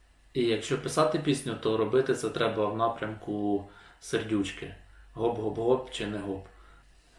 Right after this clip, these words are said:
Тому що, якщо працювати над композицією в стилі black metal, то навряд хто захоче її слухати.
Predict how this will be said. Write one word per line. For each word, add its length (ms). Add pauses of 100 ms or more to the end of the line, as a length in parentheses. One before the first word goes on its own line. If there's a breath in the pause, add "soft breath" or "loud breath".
Тому 220
що, 380
якщо 300
працювати 560
над 160
композицією 680
в 20
стилі 380
black 240
metal, 380
то 440
навряд 340
хто 200
захоче 460
її 180
слухати. 540